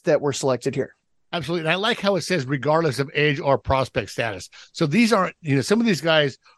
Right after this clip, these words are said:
Speaker 2: are, most of them are all really top prospects, but they're not, you know, they don't have to be. And some of them really aren't. Like, um, we love Marcus Castañon, but he's not, he's not a top ten prospect,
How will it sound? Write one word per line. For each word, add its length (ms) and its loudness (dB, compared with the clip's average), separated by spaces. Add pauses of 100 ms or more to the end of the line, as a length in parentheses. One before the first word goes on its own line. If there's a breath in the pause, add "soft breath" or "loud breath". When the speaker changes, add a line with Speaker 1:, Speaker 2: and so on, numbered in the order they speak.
Speaker 2:
are, 120 -4
most 340 0
of 80 -8
them 80 -4
are 160 2
all 280 2 (240)
really 200 -4
top 260 0
prospects, 540 -2
but 140 -8
they're 100 -4
not, 380 0
you 420 -12
know, 100 2
they 120 -2
don't 120 -2
have 240 -2
to 60 -10
be. 240 -6
And 160 -6
some 140 -4
of 160 0
them 240 -4
really 260 0
aren't. 220 0
Like, 180 -8
um, 300 -8 (240)
we 100 -4
love 260 4
Marcus 280 2
Castañon, 560 -2
but 140 -6
he's 220 -10
not, 240 -6 (380)
he's 120 -4
not 100 4
a 60 -4
top 260 -4
ten 200 0
prospect, 600 -2